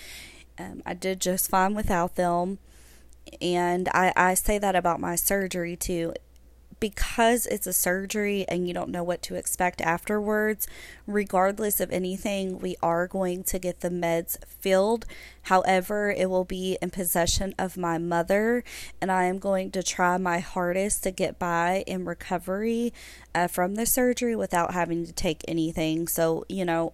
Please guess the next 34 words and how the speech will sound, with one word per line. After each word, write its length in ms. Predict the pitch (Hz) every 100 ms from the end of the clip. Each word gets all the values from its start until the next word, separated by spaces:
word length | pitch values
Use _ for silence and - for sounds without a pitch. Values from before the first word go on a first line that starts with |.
| -
of 140 | 196
course, 280 | - 208 -
when 120 | 190
I 80 | 180
have 180 | 175 165
the 120 | 175
surgery 440 | 165 160 160 165
and 80 | 165
all 140 | 160
that, 180 | 160 160
I'll 120 | 165
keep 280 | 165 202 185
you 140 | 190 180
all 260 | 170 175 - - - - -
updated, 760 | 180 - 180 175 175 170 170 - -
um, 480 | 175 165 160 170 - -
about 380 | 180 160 170
that. 540 | - 262 214 185 185 - - - - - - -
But 280 | 175 165 160
I, 220 | - 202 196
I'm 180 | 190 196
just 180 | 190
kind 400 | - - 262 262
of 340 | 247 240 233 202 208 - - -
wishful 320 | 180 - 226
thinking, 580 | 214 185 - 180 180 180 -
hoping 640 | - 269 - 190 180 180 -
that 420 | 185 175 175 170 -
I 460 | 180 180 175 175 180
don't 420 | 185 180 185 -
have 260 | - 180 180
to 120 | 175
take 380 | - 175 170 170
any 480 | - 180 175 175